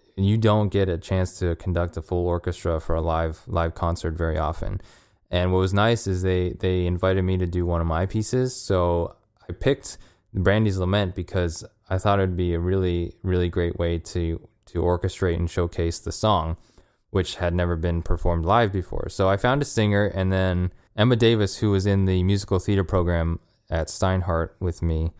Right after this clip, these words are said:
well, not with me, I was in the percussion department, but yeah, <laughs> she was a student there also.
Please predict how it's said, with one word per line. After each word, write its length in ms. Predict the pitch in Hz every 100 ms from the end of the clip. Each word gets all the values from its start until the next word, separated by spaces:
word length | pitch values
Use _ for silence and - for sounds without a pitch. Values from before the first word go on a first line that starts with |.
| - _ _ _ _ _ _ _
well, 120 | 85
not 200 | 87 85
with 180 | 90 85
me, 120 | 80
I 100 | 78
was 140 | 80 85
in 120 | 80
the 220 | 73 50 -
percussion 420 | 95 - 85 -
department, 380 | 92 - 85 -
but 100 | 98
yeah, 200 | 127 98 - - 95 -
<laughs> 360 | 107 151 - -
she 140 | -
was 100 | 147
a 80 | 123
student 300 | - 139 117
there 140 | 101
also. 360 | 98 101 90 85